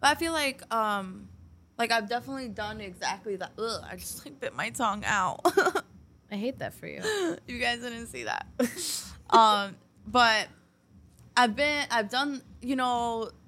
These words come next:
Speaker 1: like, exactly that, where there's times where I'm a little flustered and I gotta get organized with, like,
Speaker 2: Mm.
Speaker 1: my goals and figuring out what I wanna do. And I gotta get myself motivated. So I can understand, like, you know,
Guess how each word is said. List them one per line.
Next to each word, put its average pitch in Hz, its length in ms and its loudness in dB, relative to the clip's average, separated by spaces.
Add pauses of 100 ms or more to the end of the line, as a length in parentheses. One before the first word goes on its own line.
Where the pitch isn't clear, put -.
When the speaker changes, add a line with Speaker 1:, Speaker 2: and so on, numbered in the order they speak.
(300)
Speaker 1:
like, 220 160 4
exactly 233 420 -2
that, 226 200 2
where 196 300 0
there's 196 240 -6
times 202 300 0
where 175 340 0
I'm 185 180 2
a 202 60 -4
little 202 280 -8
flustered 254 680 0
and 214 140 2
I 202 80 0
gotta 208 200 0
get 190 560 -2 (120)
organized 220 800 -2
with, 202 140 -10
like, 185 140 -2
Speaker 2:
Mm. 190 120 -4
Speaker 1:
my 196 220 6
goals 208 500 -4
and 190 120 -8
figuring 196 320 -4
out 180 100 4
what 180 120 -4
I 180 100 2
wanna 196 280 -2
do. 208 320 0 (640)
And 202 500 4 (140)
I 220 120 2
gotta 220 220 2
get 208 260 -2
myself 202 480 -6
motivated. 170 580 -6
So 240 140 6
I 262 160 8
can 320 160 2
understand, 262 540 0
like, 190 380 0
you 233 80 2
know, 156 320 -2